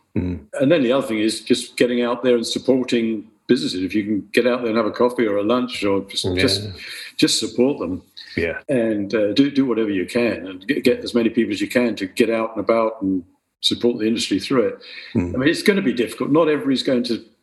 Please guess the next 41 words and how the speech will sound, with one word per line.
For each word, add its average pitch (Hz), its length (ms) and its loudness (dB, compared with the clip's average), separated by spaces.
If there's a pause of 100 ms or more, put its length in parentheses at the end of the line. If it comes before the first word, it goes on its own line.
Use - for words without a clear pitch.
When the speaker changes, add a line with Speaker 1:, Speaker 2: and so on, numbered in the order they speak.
Speaker 2:
survive 123 480 2
through 143 340 0
it. 139 80 -4
It's 110 120 -2
gonna 127 180 2
be, 117 220 2
there 113 180 0
will 135 120 4
be 135 100 0
a 123 60 0
shake-up. 127 480 0
I - 20 0
think 131 220 0
this 127 180 0
winter's 131 340 2
gonna 135 160 0
be 135 140 2
difficult. 143 540 0 (100)
It's 120 200 2
the 113 120 0
Speaker 1:
Mm. 90 100 -4
Speaker 2:
third 135 300 2
winter 123 340 0
now. 127 380 -2 (340)
Speaker 1:
Yeah. 87 120 -4 (160)
Speaker 2:
Uh, 117 140 4 (100)
a 147 60 0
lot 120 180 4
of 120 80 -2
businesses 117 420 0
are 107 40 0
going 117 280 2
through. 123 320 0 (320)
The 123 80 6
banks 131 420 2
have 123 140 2
been 120 220 2
very 117 220 2
good 120 320 2
to 127 80 0
date, 127 360 2